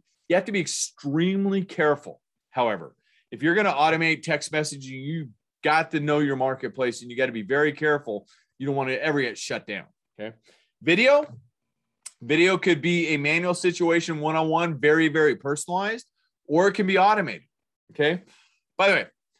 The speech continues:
uh, one of the things that, uh, I've really gotten a lot way down the road with is just learning how to navigate, uh, video and record video and get it into YouTube like that and all that kind of stuff. So that's cool. Social media,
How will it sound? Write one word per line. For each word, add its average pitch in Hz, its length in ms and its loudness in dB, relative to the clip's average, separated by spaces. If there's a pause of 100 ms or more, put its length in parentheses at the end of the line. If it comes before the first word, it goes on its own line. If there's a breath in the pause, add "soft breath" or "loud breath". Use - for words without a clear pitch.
uh, 139 140 2
one 175 160 2
of 226 60 4
the 175 120 2
things 165 280 0
that, 143 260 2
uh, 135 240 0
I've 139 180 -2
really 156 300 4
gotten 123 500 -4
a 117 120 -12
lot 127 340 2
way 139 160 2
down 147 200 0
the 120 80 -6
road 135 200 2
with 117 240 -2
is 110 220 -8
just 127 180 -16
learning 135 460 -4
how 127 260 -2
to 120 160 -12
navigate, 117 760 -2 (100)
uh, 110 140 -10
video 123 520 -2
and 107 180 -10
record 123 380 -6
video 120 360 -2
and 110 120 -10
get 117 120 -6
it 117 120 -10
into 117 180 -10
YouTube 117 460 -8
like 104 240 -4
that 123 400 -2
and 92 160 -18 (340)
all 127 200 -2
that 123 200 0
kind 101 140 -8
of 85 80 -14
stuff. 90 220 -10
So 104 120 -10
that's 101 120 -10
cool. 90 220 -10 (360 soft breath)
Social 208 360 2
media, 254 420 2